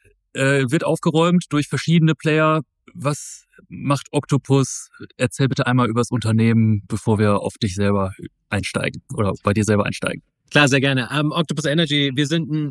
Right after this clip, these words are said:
Speaker 2: Energieanbieter. Äh, wir sind, äh, in Deutschland aktiv, das schon seit fünf Jahren, aber insbesondere sind wir tatsächlich fast schon weltweit aktiv. Vor acht Jahren, äh, in Großbritannien gegründet worden als wirklich echtes Start-up.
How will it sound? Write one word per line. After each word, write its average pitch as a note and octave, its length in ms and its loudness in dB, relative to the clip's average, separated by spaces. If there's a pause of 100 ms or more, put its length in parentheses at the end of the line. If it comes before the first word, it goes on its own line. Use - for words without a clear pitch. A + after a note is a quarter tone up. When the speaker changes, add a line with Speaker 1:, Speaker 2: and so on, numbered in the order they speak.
Speaker 2:
Energieanbieter. F3 880 0 (140)
Äh, C3+ 60 -8 (520)
wir C3 400 2
sind, C3+ 420 -4
äh, B2 360 -2
in B2 160 -4
Deutschland E3 340 2
aktiv, D#3+ 340 -4
das D3 140 -2
schon C#3 140 -2
seit A#2+ 160 -4
fünf C3 200 -4
Jahren, C#3+ 320 -2
aber B2+ 140 -4
insbesondere B2+ 560 -4
sind A#2 140 -6
wir B2 80 -2
tatsächlich A#2 420 -4
fast - 240 -10
schon G#2 240 -2
weltweit A#2 420 -6
aktiv. D3 440 -4 (580)
Vor A#2+ 300 0
acht C#3 260 -2
Jahren, C#3+ 460 2
äh, B2+ 180 -8
in B2+ 160 -6
Großbritannien D#3+ 800 -2
gegründet D#3 460 -2
worden C#3+ 320 -2
als A#2+ 320 -8
wirklich C3 420 -2
echtes - 480 -4
Start-up. E3+ 560 -4